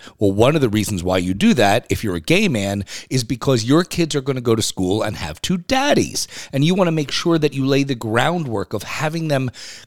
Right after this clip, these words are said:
comfortable with the fact that this is a weird and different situation. I don't tell my kids,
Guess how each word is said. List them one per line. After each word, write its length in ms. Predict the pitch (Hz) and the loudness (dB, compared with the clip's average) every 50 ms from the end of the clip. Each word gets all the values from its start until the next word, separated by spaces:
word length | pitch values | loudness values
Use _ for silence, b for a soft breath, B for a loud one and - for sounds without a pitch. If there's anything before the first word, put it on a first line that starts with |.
| B | B
comfortable 600 | - - - 208 220 - - - 147 123 120 113 104 | -6 0 2 2 2 0 -2 -4 -2 -2 0 -2 -2
with 160 | 104 101 - | -4 -6 -6
the 80 | 127 | -8
fact 340 | - - - 101 - - - | -6 -4 -4 -4 -4 -4 -6
that 140 | 104 87 90 | -8 -8 -4
this 260 | 110 127 120 - - | -2 -2 -2 -2 -2
is 140 | 135 113 - | -2 -2 -2
a 60 | 143 | -2
weird 420 | 135 120 98 95 98 98 101 107 120 | -2 -4 -4 -2 -2 -2 -2 -2 -4
and 120 | 120 113 | -4 -4
different 340 | 104 107 - - 113 101 - | -4 -6 -6 -6 -8 -8 -6
situation. 640 | - 104 - - 120 113 131 143 - - 87 73 - _ _ _ | -6 -6 -6 -4 -4 -4 -2 -2 -2 -2 -2 -4 -8 _ _ _
I 160 | 147 170 220 | 0 2 2
don't 260 | 277 302 294 269 - - | 2 0 -2 -4 -6 -6
tell 240 | - - 196 233 | -4 -2 -2 0
my 180 | 247 233 185 117 | 0 0 -2 -2
kids, 360 | 101 - - 107 98 90 - | -4 -2 -2 -2 -2 -2 -4